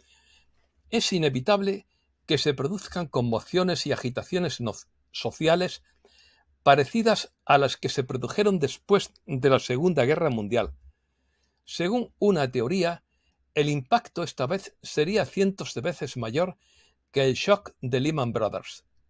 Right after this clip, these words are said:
Se cree que será necesario dos años para recuperar la estabilidad.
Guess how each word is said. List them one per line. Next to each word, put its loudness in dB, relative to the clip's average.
Se -4
cree -4
que -6
será 0
necesario -2
dos -4
años 0
para 0
recuperar -4
la -4
estabilidad. -8